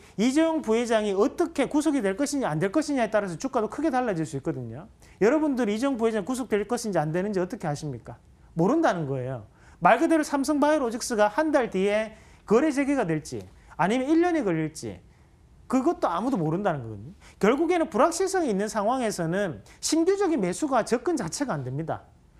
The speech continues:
그러면 지금 이 삼성물산이 싸다고 해서 지금 단기적으로나 장기적으로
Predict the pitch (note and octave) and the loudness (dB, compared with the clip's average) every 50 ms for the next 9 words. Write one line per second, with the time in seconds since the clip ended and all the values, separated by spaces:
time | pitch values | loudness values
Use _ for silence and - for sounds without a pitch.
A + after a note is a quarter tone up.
0 | - - - - A3 B3+ D#4 E4 D4+ - - - C4+ D4+ D4 C#4+ C#4+ - B3+ B3+ | -20 -16 -2 2 2 4 4 4 2 0 0 0 0 2 2 2 2 0 0 0
1 | A#3+ D#4+ D#4+ D4+ C#4+ C#4 - C4+ B3+ A#3+ A#3+ - C#4+ C#4 C4 C#4 C4+ B3 A3 G3+ | 0 2 2 2 0 0 0 0 -2 -2 -2 0 0 0 0 0 0 0 0 0
2 | G3+ - G#3 G3+ - - B3 C4 C4+ F4 F4 F4 F4 E4 D4+ - - - - - | 0 -2 -2 -4 -2 -2 0 2 2 2 2 0 -2 -4 -6 -8 -12 -20 -20 -10
3 | - - E3+ F3 G#3+ A#3 D#4 C4 D4 C#4 A3+ A#3 A3+ G#3 G3 G3 G3 G3+ G#3 G#3+ | -2 0 0 2 2 2 2 2 0 0 0 0 -2 0 0 0 0 0 0 -2
4 | G#3 G#3 - E3+ F3 F#3+ G3+ C#4 B3 B3 A3 G3+ G3+ G3 G3 F#3 | -4 -6 -4 -2 -2 0 0 -2 0 0 0 0 0 0 0 -2